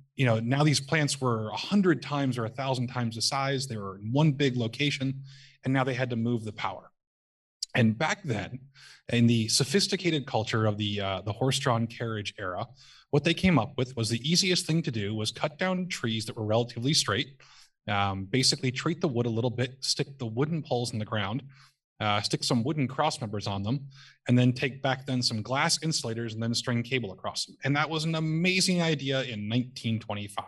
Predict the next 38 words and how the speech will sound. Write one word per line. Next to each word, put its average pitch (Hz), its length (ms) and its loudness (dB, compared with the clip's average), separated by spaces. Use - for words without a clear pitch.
right? 113 180 4
When 127 140 6
they 127 100 6
set 135 260 2
the 131 100 0
original 127 340 2
power 120 300 4
grid 107 260 -2
systems 107 360 -4
with 110 140 -6
horse-drawn 113 500 0
carriages 104 640 0
and, 101 240 -4
you 101 80 -4
know, 90 140 -6
guys 107 240 2
with 113 120 0
wooden 110 240 2
poles 104 280 -2
and 101 100 -2
sticks. - 500 -4
Um, 98 320 0
what's 143 220 2
amazing 143 680 2
is 110 160 -6
that 110 120 -6
now 117 240 4
in 110 100 4
twenty 127 280 0
twenty-two, 120 680 2
the 107 200 -2
current 202 520 0
plan 160 320 2
is 110 220 0
to 127 80 -6
take 117 340 -6
wooden 151 340 4
poles, 120 640 0